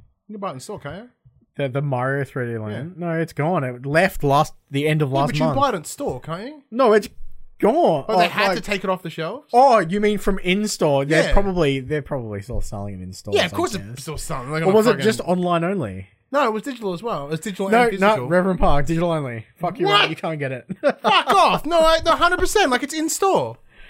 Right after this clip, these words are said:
Speaker 1: 'Cause I have it open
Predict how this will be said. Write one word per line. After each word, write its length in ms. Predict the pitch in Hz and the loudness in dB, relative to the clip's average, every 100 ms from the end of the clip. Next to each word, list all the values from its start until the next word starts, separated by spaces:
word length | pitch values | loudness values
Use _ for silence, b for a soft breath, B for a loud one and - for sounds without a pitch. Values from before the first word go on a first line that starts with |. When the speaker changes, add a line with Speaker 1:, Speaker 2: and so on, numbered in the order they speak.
| b b b b _ _ _ _ - - - - _ _ _ _ - - - _ _ _ _ _ _ _ _ _ _ _ _ | b b b b _ _ _ _ -20 -20 -20 -20 _ _ _ _ -20 -20 -20 _ _ _ _ _ _ _ _ _ _ _ _
Speaker 1:
'Cause 140 | 359 | -6
I 100 | 359 | -4
have 240 | 330 370 349 | 0 0 2
it 80 | 285 | 2
open 420 | 311 370 311 226 | 0 2 2 0